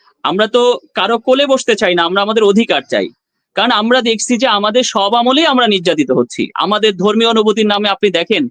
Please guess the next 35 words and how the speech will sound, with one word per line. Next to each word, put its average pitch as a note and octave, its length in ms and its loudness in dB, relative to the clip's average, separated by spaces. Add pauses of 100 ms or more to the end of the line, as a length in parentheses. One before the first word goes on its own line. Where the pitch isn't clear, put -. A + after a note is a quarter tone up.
(360)
এই A#3 100 0
ধর্মীয় A3+ 300 0
অনুভূতির G#3+ 400 2
নামে G3 260 0
যে G#3 100 0
মন্দিরে F3 420 0
হামলা D#3+ 400 -2
বা D#3+ 120 -2
বসত D#3 360 -2
বাড়িতে E3 300 -2
হামলা, D3+ 420 0 (340)
এটা A3+ 160 -2
তো C#4+ 100 -2
আমরা, C4+ 360 0 (320)
আমরা C#4 340 -2
কি, C#4 220 -2
এটা C4+ 180 0
তো C#4 120 0
নতুন C4 380 2
কোনো A#3+ 200 0
বিষয় D#3+ 280 -2
না। A2+ 120 -4 (400)
এটা E3+ 180 -2
আমরা A3+ 240 0 (200)
দুই F3+ 180 0
হাজার, A#3 340 2
আমরা A3 260 0
যদি B3 240 -2
just C4 280 -2
এই C4 200 0
দশকেই C#4+ 440 0
যদি B3 180 0
দেখি, F3+ 320 -2 (180)
এই C#4 200 0
একবিংশ, C4 420 0